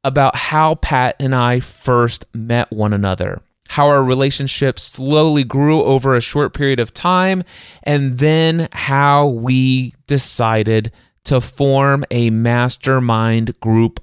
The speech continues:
alliance with one another. We started that mastermind group in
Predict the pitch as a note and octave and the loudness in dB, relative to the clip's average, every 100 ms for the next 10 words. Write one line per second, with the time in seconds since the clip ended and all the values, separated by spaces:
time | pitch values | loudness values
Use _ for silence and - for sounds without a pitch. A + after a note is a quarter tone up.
0 | - A2 G#2+ G#2 G#2+ G#2+ G#2+ - G2+ G2 | -2 0 0 0 0 0 -2 -4 -6 -4
1 | G#2 G#2 G2+ G2+ F#2+ E2+ F2+ _ - - | -2 0 0 0 -2 -4 -8 _ -20 -20
2 | - - B2 D3+ - E3 D#3 C3+ C#3+ C#3 | -14 -4 0 0 0 2 2 0 0 0
3 | - B2 C3 - C3+ C3 B2+ B2+ C3 - | 0 -2 -2 -2 -2 -2 -2 -2 -2 -2
4 | A2 | -2